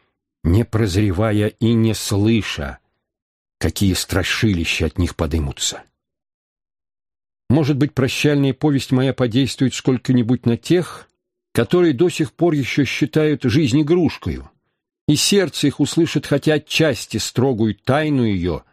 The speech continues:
сокровеннейшую небесную музыку этой тайны.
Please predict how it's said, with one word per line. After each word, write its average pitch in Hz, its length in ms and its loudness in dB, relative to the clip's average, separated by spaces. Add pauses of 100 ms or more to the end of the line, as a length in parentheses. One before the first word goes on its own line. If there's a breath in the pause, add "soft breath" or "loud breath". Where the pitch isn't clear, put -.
(420)
сокровеннейшую 120 1080 2
небесную 117 720 0
музыку 92 640 -2 (440)
этой 85 260 -2
тайны. - 520 -6